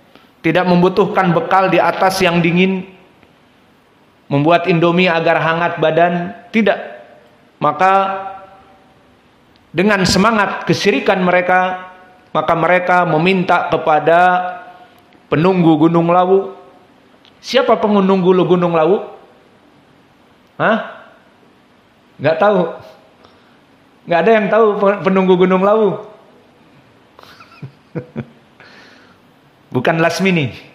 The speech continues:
<laughs> Dulu dicerita sahur sepuh, penunggu Gunung Lawu.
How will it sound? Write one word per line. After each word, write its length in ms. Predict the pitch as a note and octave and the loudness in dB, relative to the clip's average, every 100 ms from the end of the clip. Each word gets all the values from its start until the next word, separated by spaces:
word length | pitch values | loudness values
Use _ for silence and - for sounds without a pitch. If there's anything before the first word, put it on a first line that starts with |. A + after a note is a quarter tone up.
| _ _ _ _ _ _ _ _ _ - | _ _ _ _ _ _ _ _ _ -16
<laughs> 80 | C3+ D3 - _ _ _ _ - - - - _ _ _ - | -16 -16 -20 _ _ _ _ -20 -20 -20 -20 _ _ _ -4
Dulu 200 | C3+ D3 | 0 2
dicerita 560 | C#3+ C#3+ D3 D3 C#3+ C#3 | 2 0 0 0 0 0
sahur 240 | C#3 C3+ | 0 -2
sepuh, 320 | A#2+ - C#3 - - - - - _ _ - | -4 -2 -2 -2 -12 -20 -20 -20 _ _ -8
penunggu 400 | B2+ D3 C#3 C3+ | -4 -2 -2 0
Gunung 320 | C#3 C#3 C3+ | 0 0 0
Lawu. 240 | C3 C#3 | 0 0